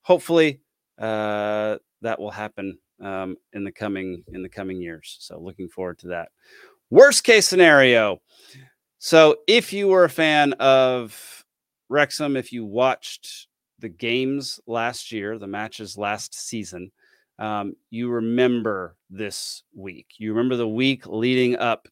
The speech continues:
to the Yeovil match, because it really seemed like that was going to be the clincher. Um, it really seemed like that was the one that we really, really,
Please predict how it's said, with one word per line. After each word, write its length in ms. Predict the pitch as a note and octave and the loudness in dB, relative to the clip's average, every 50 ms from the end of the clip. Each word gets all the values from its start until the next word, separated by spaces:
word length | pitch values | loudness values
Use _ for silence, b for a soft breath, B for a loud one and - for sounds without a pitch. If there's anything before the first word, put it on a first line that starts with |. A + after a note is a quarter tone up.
| _ - | _ -16
to 160 | - - A#2 | -12 -12 -10
the 100 | F#2 G#2+ | -8 -8
Yeovil 500 | G#2 F2+ F#2+ A2 A2+ A#2+ A#2 G2 A#2 A2+ | -8 -6 -4 -2 -2 -2 -2 -2 -4 -4
match, 600 | A2 G#2 G2+ G#2 G2+ G2 F#2+ - - - - - _ | -4 -4 -4 -4 -2 -4 -4 -6 -10 -12 -12 -12 _
because 540 | A#2+ A2+ G#2+ - D#3 C3+ G#2+ G#2 - - - _ _ _ _ _ _ _ _ _ _ _ _ _ _ _ _ _ - | -12 -12 -10 -6 -6 -4 -4 -6 -8 -12 -14 _ _ _ _ _ _ _ _ _ _ _ _ _ _ _ _ _ -6
it 140 | C3+ B2 | -4 -4
really 340 | B2 B2 C3+ D#3 D#3+ D#3+ D3+ | -2 0 2 2 4 2 2
seemed 480 | C3 - - - D3 D3 C#3+ C#3+ C3 B2 | 0 -2 -2 -2 0 0 0 0 0 -2
like 260 | B2+ B2 A#2 A2 - | -2 -2 -2 -4 -6
that 340 | G2+ G2 B2 B2 B2+ - - | -6 -2 2 2 2 2 0
was 160 | C3 A#2+ G#2 | -4 -8 -8
going 280 | G2 B2 A#2+ A#2+ A#2 A2+ | -4 -2 0 0 0 -2
to 80 | - G#2 | -4 -8
be 140 | G2+ A#2 A2 | -8 -8 -8
the 140 | F2 G#2+ - | -8 -10 -16
clincher. 640 | - - - C3+ C#3 C3+ - - F3+ F3+ F3+ _ _ _ _ _ _ _ _ _ _ _ _ - | -12 -8 -4 -4 -4 -2 -2 -4 -4 -4 -6 _ _ _ _ _ _ _ _ _ _ _ _ -10
Um, 300 | A2+ A2+ A2 A2 A2+ - | -6 -4 -4 -4 -4 -4
it 60 | - | -4
really 200 | A#2 B2 B2+ A#2+ | -2 -2 -2 -2
seemed 300 | - - C3 B2+ A#2+ A2+ | -4 -4 -4 -4 -2 -2
like 200 | A#2+ A2+ G#2+ _ | -4 -6 -6 _
that 260 | - A#2+ A#2+ A#2+ - - _ | -2 -2 -2 -2 -2 -6 _
was 240 | A#2+ A#2+ A#2 G2 - | -12 -10 -10 -10 -10
the 100 | A#2 A#2+ | -10 -8
one 260 | A2 A2+ A#2+ A#2+ A#2+ | -4 -2 -2 -2 -2
that 140 | A#2 A2+ - | -4 -6 -8
we 180 | G#2+ A2+ A2 G#2 | -8 -8 -8 -8
really, 520 | F#2+ F#2+ A2 B2+ B2+ C3 C3 B2+ B2+ B2+ | -10 -10 -8 -8 -6 -4 -4 -6 -6 -8
really, 600 | A#2 A2 A#2+ A#2+ A#2+ A2+ A2 A2+ A2+ A2 A2 F#2+ | -8 -6 -6 -4 -4 -4 -4 -4 -4 -4 -6 -8